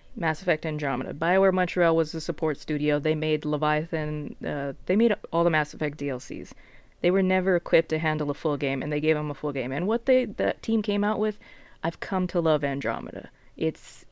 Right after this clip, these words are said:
it's janky, but it's some of the best combat in the, the series, whatever, love it. And they shut Mass Eff-, or BioWare Montreal down.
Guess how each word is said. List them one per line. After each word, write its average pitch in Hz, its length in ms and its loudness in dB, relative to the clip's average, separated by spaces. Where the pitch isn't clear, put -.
it's 170 220 -6
janky, 202 600 0
but 156 140 4
it's - 460 -4
some 180 200 -4
of 160 40 0
the 160 80 2
best 165 200 2
combat 160 400 2
in 156 120 -2
the, 147 320 -2
the 156 100 -4
series, 185 500 0
whatever, 156 600 -2
love 147 280 -2
it. 151 140 -4
And 175 140 0
they 180 80 4
shut - 440 2
Mass 165 320 -4
Eff-, - 200 -14
or 156 160 4
BioWare 165 500 6
Montreal 151 460 2
down. - 280 -4